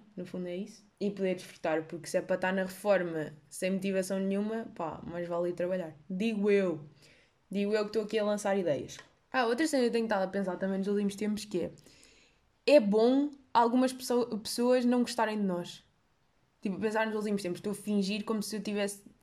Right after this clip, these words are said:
lembrado desta cena, tipo, no último mês, mas não, já, já pensei nisto bué vezes, whatever, <laughs> tipo, porque é que estou com esta cena a dizer nos últimos tempos?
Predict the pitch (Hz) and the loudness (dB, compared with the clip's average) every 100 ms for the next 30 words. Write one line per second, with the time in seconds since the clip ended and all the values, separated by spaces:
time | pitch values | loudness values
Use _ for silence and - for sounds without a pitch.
0 | - 208 208 202 202 208 202 196 196 202 | -6 -2 2 4 4 2 -2 -2 -2 -2
1 | 202 202 202 196 196 190 190 185 180 170 | -4 -2 -4 -2 -6 -8 -6 -4 -4 -8
2 | 170 _ _ _ _ _ - 208 202 202 | -14 _ _ _ _ _ -4 0 0 0
3 | 208 190 170 170 180 170 165 - 175 175 | 0 0 0 0 0 -2 -4 -8 -8 -6
4 | 165 165 175 190 185 185 185 - 185 170 | -6 -6 -4 -4 -4 -4 -4 -4 -4 -4
5 | 160 - - - 175 170 196 202 226 202 | -8 -12 -14 -4 -4 0 2 2 2 0
6 | 226 214 208 - 220 208 208 202 226 220 | -2 -2 -4 -4 -8 0 0 2 -2 -2
7 | 202 208 202 185 202 196 196 208 190 220 | 0 0 -2 -2 -2 0 0 0 0 2
8 | 226 - 226 180 - | 2 2 -2 -2 -8